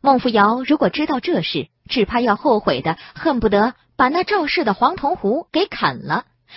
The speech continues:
云池本想等他们挟持逼迫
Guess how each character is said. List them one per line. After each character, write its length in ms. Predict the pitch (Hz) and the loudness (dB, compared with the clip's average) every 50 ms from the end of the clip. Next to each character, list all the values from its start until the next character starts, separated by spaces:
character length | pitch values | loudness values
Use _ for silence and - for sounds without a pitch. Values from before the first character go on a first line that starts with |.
| - - | -12 -6
云 200 | - 285 359 427 | -4 -2 -2 -2
池 280 | - - 302 311 339 370 | -2 -2 0 0 0 0
本 200 | - 302 339 392 | 0 -2 -2 0
想 200 | - 320 330 349 | 0 -2 -2 0
等 220 | - 185 170 165 | 0 0 0 -2
他 220 | 202 - - 302 294 | -4 -2 -2 0 0
们 220 | 269 202 - - _ _ - | 0 0 -2 -4 _ _ -16
挟 380 | - - - 226 214 269 - | -12 -6 -2 0 2 2 2
持 280 | 381 - - 196 208 254 | 0 0 2 2 0 2
逼 220 | - - 339 359 381 | 0 0 0 0 0
迫 280 | - - 254 170 - | -2 -2 -2 -2 -2